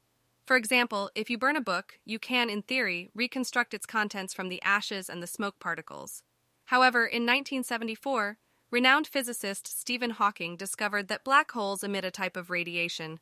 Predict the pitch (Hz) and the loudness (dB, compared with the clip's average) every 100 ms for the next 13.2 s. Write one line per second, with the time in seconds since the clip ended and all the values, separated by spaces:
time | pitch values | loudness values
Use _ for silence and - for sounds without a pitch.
0 | _ 220 247 269 240 220 220 202 - 196 | _ 4 8 8 6 0 -2 -4 4 4
1 | 196 175 165 165 160 160 160 - 156 165 | 4 0 -4 -6 -4 -4 -6 -6 -10 -14
2 | _ _ _ _ _ 233 240 254 269 269 | _ _ _ _ _ 2 2 2 4 4
3 | 247 226 214 220 202 208 196 - 196 - | 4 0 -2 0 0 2 0 0 -4 2
4 | 196 196 190 202 190 208 220 220 185 185 | 2 2 -8 -6 2 4 4 -2 -6 -4
5 | 180 190 214 - 180 156 - 185 185 202 | -2 4 4 4 -2 -4 -4 -4 -2 -2
6 | - 196 160 170 165 185 - 165 170 143 | -2 -6 -6 -8 -6 -6 -8 -8 -6 -6
7 | - - - _ _ _ _ _ 247 269 | -10 -18 -20 _ _ _ _ _ 0 2
8 | 370 320 - 254 233 - 202 - 247 180 | 4 2 0 0 -2 -4 -6 -4 -6 -6
9 | 147 - _ _ _ _ - 240 254 277 | -10 -12 _ _ _ _ -2 2 4 6
10 | 339 247 226 190 190 190 190 170 165 - | 6 4 -2 -2 -6 -8 -4 -4 -4 -10
11 | - 277 320 294 269 247 - 202 185 185 | -2 0 4 4 4 -2 -4 -4 -4 -4
12 | 185 180 170 - 165 165 170 170 156 151 | -4 -2 -4 -4 -6 -4 -4 -4 -8 -10
13 | - | -14